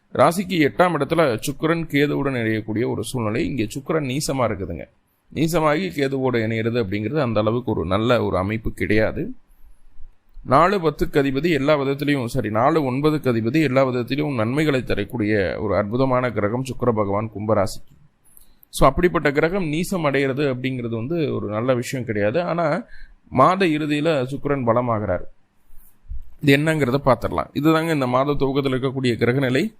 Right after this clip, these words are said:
இப்ப என்னென்ன கிரகங்கள் பயிற்சி ஆகுது அப்படிங்கிறத பார்த்துருவோம். முதல்ல புதன் பகவான் நாலு ஒன்பது ரெண்டாயிரத்தி இருபத்தி நாலு அன்னைக்கு உங்க ராசிக்கு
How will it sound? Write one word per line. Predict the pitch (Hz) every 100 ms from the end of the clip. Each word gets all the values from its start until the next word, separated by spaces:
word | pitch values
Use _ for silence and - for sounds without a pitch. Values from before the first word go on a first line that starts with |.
| _ - -
இப்ப | -
என்னென்ன | 127 151 151 139 117
கிரகங்கள் | 120 135 151 147 127
பயிற்சி | 120 139 -
ஆகுது | 147 120 113
அப்படிங்கிறத | 101 113 107 101
பார்த்துருவோம். | 107 107 107 131 180
முதல்ல | 143 147 139 110 82 - - - - _ _ _
புதன் | - 147 160
பகவான் | 135 123 107 - - _ _ _ _
நாலு | - 123 143 165 175 170
ஒன்பது | 139 139 147
ரெண்டாயிரத்தி | 131 123 135 135 131 127 123
இருபத்தி | 117 131 135
நாலு | 123 117
அன்னைக்கு | 104 110 151
உங்க | 123
ராசிக்கு | 113 120 131 117 139 202